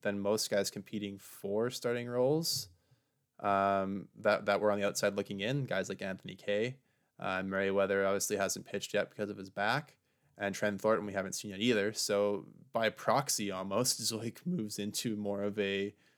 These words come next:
six or seven spot on the rotation depth chart. So I, I think the, the, the fact that he's pitching well and, and has his velocity up is definitely encouraging,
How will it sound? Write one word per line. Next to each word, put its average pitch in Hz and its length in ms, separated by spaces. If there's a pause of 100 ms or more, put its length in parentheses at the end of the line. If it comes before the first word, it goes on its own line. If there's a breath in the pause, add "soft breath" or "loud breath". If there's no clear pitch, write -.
six - 480
or 107 80
seven 117 460
spot - 400
on - 100
the 98 100
rotation 98 460
depth - 300
chart. - 260 (720)
So 104 320
I, 95 240
I - 20
think 127 300
the, 107 300
the, 110 160
the 101 140
fact 110 220
that 107 80
he's 104 260
pitching 101 460
well 110 400
and, 104 240
and 104 220
has 101 220
his 101 120
velocity 110 580
up 151 280 (400 soft breath)
is 104 360
definitely 113 420
encouraging, 101 720